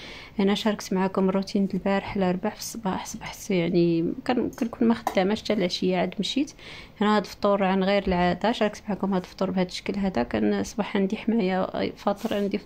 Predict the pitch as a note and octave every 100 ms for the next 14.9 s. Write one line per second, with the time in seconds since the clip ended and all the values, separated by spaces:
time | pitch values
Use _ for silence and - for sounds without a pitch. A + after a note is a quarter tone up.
0 | - - C#4+ F4+ - - - - - -
1 | E4 A3 G3 F#3+ G3 A3 A3 G3+ F#3 G3+
2 | G3 G3+ G3 G3 G3+ - F#3+ F#3+ F#3+ A#3+
3 | G4+ - - - - - C4+ A#3 G#3 G3+
4 | G#3 - G#3+ G3+ G3 - G#3 G3+ - C4
5 | G#3 - A3 G#3+ - G#3 G3+ G3+ G#3 G3+
6 | G3+ A3 G#3+ G#3+ G3+ G3+ G#3 G#3+ G3 -
7 | G3 - F#3+ F#3+ G3+ - G3+ G3 G3 F3+
8 | E3+ - C#4+ A#3+ G#3 G3 F#3+ F#3 - -
9 | - G3 G3 F#3+ F#3 F#3 F3+ F3 F3+ F#3
10 | G#3 D#4 - - - - - C4 A3+ G#3
11 | G#3 G3 - - G#3+ G3+ G3 F#3+ G3 G3
12 | G3 G#3 - G3 - F3+ F#3+ C#4 - -
13 | - - - - - - - G3 F3+ G#3
14 | G#3 G#3+ G3+ G3 - F3+ F3+ F#3 E3